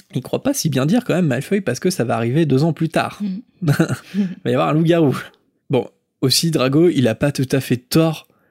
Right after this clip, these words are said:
Speaker 1: sur, euh, sur ce qu'il soulève, hein. C'est quoi ce délire, quand même, d'emmener des enfants de onze, douze ans dans une forêt hyper dangereuse ? Juste pour les punir de s'être baladés dans le château la nuit.
Speaker 2: Ah, il y a aucun sens à cette punition. <laughs> Il y a aucun sens.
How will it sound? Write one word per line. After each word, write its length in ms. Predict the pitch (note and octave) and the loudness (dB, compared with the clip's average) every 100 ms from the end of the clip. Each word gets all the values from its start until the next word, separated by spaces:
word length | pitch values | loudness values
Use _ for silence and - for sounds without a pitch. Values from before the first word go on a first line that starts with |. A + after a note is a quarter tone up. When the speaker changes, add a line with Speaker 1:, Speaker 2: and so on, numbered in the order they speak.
| _ _ | _ _
Speaker 1:
sur, 400 | - - C3 A#2 | -6 0 0 2
euh, 160 | A2+ | 0
sur 180 | B2+ C3 | -2 -4
ce 60 | - | -4
qu'il 120 | A#2+ | -4
soulève, 380 | - C3+ D#3+ D#3+ | 0 2 4 4
hein. 180 | D#3 D#3+ - - | 0 -2 -10 -18
C'est 300 | - - - | -8 -4 -4
quoi 480 | - - D3+ D3+ E3 _ _ | -6 0 2 2 -2 _ _
ce 140 | - B2 | -6 -4
délire, 540 | A#2 A#2+ A#2 C#3 F3 | 0 0 2 2 2
quand 140 | - A#2+ | -2 -2
même, 240 | C3+ D#3+ | 0 0
d'emmener 320 | A#2 A2 A#2+ C3+ | 0 0 0 0
des 180 | A#2 | 0
enfants 280 | A#2+ A#2 C#3+ | -2 -2 -2
de 160 | A#2+ - | -2 -4
onze, 260 | C#3+ C#3 A2+ | 0 0 0
douze 240 | B2+ B2 | 0 0
ans 280 | C3+ D#3+ F3+ - | 2 2 -2 -2
dans 160 | B2 | -2
une 200 | A#2 B2+ | 2 0
forêt 480 | B2 - A#2 C3 D#3 - | 0 -2 0 0 -2 -4
hyper 340 | B2+ - C3 | -4 -2 0
dangereuse ? 580 | B2 D3 C#3 D3 C3 A2 - - - _ _ | 2 2 4 4 2 0 -10 -20 -20 _ _
Juste 500 | B2 C3 G3 G3 - - | 0 2 4 2 -4 -2
pour 140 | C3+ | 2
les 100 | A#2+ | 2
punir 460 | A2+ - B2+ D3 F#3 | 0 0 2 4 2
de 80 | |
s'être 200 | C3+ B2 | 0 -2
baladés 320 | A#2 A#2 A#2+ D3+ | 0 0 2 2
dans 80 | A#2+ | 2
le 40 | |
château 340 | - B2+ A#2+ D3+ | 0 0 2 4
la 120 | D#3 | 6
nuit. 260 | F#3+ F#3+ - _ _ _ _ | 6 4 0 _ _ _ _
Speaker 2:
Ah, 80 | G3 | -8
il 60 | G3 | -6
y 40 | |
a 100 | E3 | -4
aucun 280 | - A3+ B3 | -4 -2 -2
sens 240 | A3+ A#3+ G#3 | 0 -2 -4
à 80 | |
cette 260 | F3+ G3+ F#3+ | -4 -6 -6
punition. 480 | - B3+ A3+ - A3 - | 0 0 2 0 -2 -4
<laughs> 120 | - | -12
Il 80 | G3 | -8
y 20 | |
a 60 | G3 | -4
aucun 300 | G#3 B3 A3+ | -4 -2 -4
sens. 360 | A3 G3+ A3 | -4 -8 -12